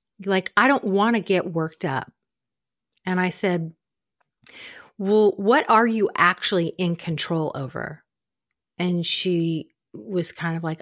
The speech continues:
"I don't know. This is kind of confusing me." And I said, "Well, the only thing you're actually in control over is yourself, right?" Like, anytime you try to control another person, especially a little person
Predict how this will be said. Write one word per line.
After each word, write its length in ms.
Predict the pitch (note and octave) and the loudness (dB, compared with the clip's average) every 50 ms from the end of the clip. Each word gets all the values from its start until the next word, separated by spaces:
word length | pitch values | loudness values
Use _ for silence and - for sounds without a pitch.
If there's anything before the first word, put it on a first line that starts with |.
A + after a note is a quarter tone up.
| - - | -6 -4
"I 100 | F3+ G3+ | -2 0
don't 160 | A3+ A3+ A3 | 2 2 2
know. 180 | G#3+ G#3 G#3 E3+ | 2 2 2 0
This 220 | E3+ E3+ - - | -2 -4 -4 -6
is 80 | - - | -8 -6
kind 180 | - A3 A3 | -2 0 0
of 140 | A3 A3 - | 0 -2 -4
confusing 500 | - F#3+ F3 - G3+ G3+ F#3+ F#3 E3 D3+ | -6 -6 -4 -2 -2 -2 0 -2 -4 -4
me." 140 | D3+ C#3+ C#3+ | -4 -6 -6
And 180 | - - F#3 | -6 -4 -4
I 60 | G3 F#3 | -4 -2
said, 180 | - G#3+ G3 | -2 -2 0
"Well, 300 | G#3 G#3 G#3+ G#3 - _ _ _ - - - - - - - - - _ _ _ _ | 0 0 0 0 -4 _ _ _ -20 -20 -20 -20 -20 -20 -20 -20 -20 _ _ _ _
the 140 | - - - - | -2 -2 2 2
only 340 | C#4+ D4 D4+ E4 E4+ E4+ E4 | 2 2 2 2 0 0 0
thing 260 | E4 - C#4 C4 B3 | 0 0 0 2 2
you're 220 | A#3 G#3 - - _ | 2 2 0 0 _
actually 440 | E3 E3 F3+ - - - A3 G3+ G3 | 4 4 4 2 0 0 0 0 0
in 80 | F#3+ E3+ | 0 -2
control 480 | - E3+ D3+ - - E3+ D#3+ E3+ F3+ | -4 -4 -4 -2 -2 0 0 2 2
over 520 | F3+ G3 F#3 F#3+ G3+ G#3+ G#3+ G#3+ G#3 G#3 _ _ _ _ | 2 2 0 0 0 0 0 0 -2 -6 _ _ _ _
is 160 | F3+ F3+ E3 | -2 0 0
yourself, 520 | E3+ D#3 - - C#3+ - - - - - - _ _ _ _ _ _ _ _ _ _ _ _ _ _ _ _ _ _ | 0 -2 0 0 0 -2 -2 -6 -14 -20 -20 _ _ _ _ _ _ _ _ _ _ _ _ _ _ _ _ _ _
right?" 260 | E3 E3 E3+ F3+ - - | -4 -2 -2 -2 -2 -2
Like, 220 | F#3+ F3+ F#3 _ _ - - _ _ | -4 -4 -6 _ _ -20 -20 _ _
anytime 400 | A3+ C#4 F4 F4 D#4+ - D4 C4 | 0 2 2 2 2 0 0 2
you 100 | B3+ A#3+ | 2 0
try 200 | A3+ - G3 G3+ | 2 2 0 2
to 80 | G3 F#3 | 2 0
control 540 | - - F#3+ E3+ D#3+ - F#3 F3 F3+ F3+ - | -4 -4 -4 -4 -2 -2 0 2 2 0 0
another 280 | - F#3 F3 D#3+ - D#3 | -2 -4 -4 -2 -4 -4
person, 640 | - E3 E3 E3+ - - G#3 A3 A3 A3 G#3+ G#3+ A3 - - - - - - - - - _ _ _ _ _ _ _ _ _ _ _ _ _ _ _ _ _ | -4 -4 -4 -4 -2 0 0 2 2 2 0 -4 -8 -18 -20 -20 -20 -20 -20 -20 -20 -20 _ _ _ _ _ _ _ _ _ _ _ _ _ _ _ _ _
especially 540 | G#3+ A3+ - - D4+ D#4 D#4 - - C4+ - - | -2 -2 0 0 0 2 2 2 2 0 0 0
a 60 | F3+ | -2
little 340 | D#3+ E3 E3 E3+ F3 G3 G3 | -2 0 0 2 0 0 -2
person 680 | - - A3 A3+ G#3+ - - A#3 A#3 A3+ A#3 A#3+ A#3 | -2 -4 -2 -2 -2 0 0 0 2 2 0 -2 -6